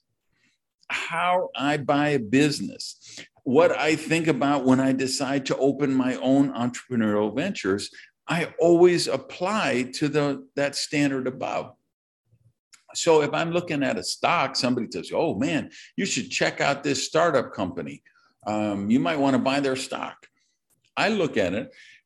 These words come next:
and if I don't see a stock that I would wanna keep for five or ten years, then I don't wanna own it for five or ten minutes, because it's, I'm not in the day trader market.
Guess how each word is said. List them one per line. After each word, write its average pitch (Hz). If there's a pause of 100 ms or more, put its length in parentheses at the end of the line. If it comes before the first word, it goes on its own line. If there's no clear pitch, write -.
(100)
and 143
if -
I 196
don't 269
see 156
a 127
stock 160
that 123
I 135
would 143
wanna 117
keep 170
for -
five 139
or 90
ten 120
years, 110 (560)
then 175
I 233
don't 240
wanna 214
own 196
it 202
for 196
five 190
or 196
ten 196
minutes, - (200)
because 156 (840)
it's, - (240)
I'm 180
not 220
in 196
the 147
day 147
trader 104
market. 85